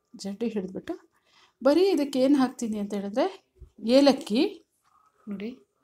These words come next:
ಇದಕ್ಕೆ ಬರೀ ಏಲಕ್ಕಿ, ಲಾವಂಚ,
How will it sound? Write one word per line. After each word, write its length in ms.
ಇದಕ್ಕೆ 320
ಬರೀ 320
ಏಲಕ್ಕಿ, 680
ಲಾವಂಚ, 680